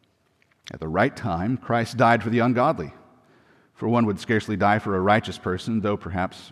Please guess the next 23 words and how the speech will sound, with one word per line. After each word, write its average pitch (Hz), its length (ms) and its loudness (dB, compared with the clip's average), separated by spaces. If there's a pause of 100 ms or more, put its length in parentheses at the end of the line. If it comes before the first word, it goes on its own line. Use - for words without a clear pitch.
(120)
for 69 160 -12
a 73 40 -12
good 110 220 -2
person 82 440 -6
one 82 140 -8
would 80 140 -10
dare 82 180 -6
to 85 100 -12
die. 80 360 -6 (760)
But 107 280 0
God 113 480 4
shows 110 260 0
his 107 180 -4
love 113 200 4
for 110 240 2
us 107 160 -2
in 127 200 0
that 107 180 2
while 131 300 4
we 143 80 0
were 127 120 0
still 104 240 -6
sinners, 85 540 -8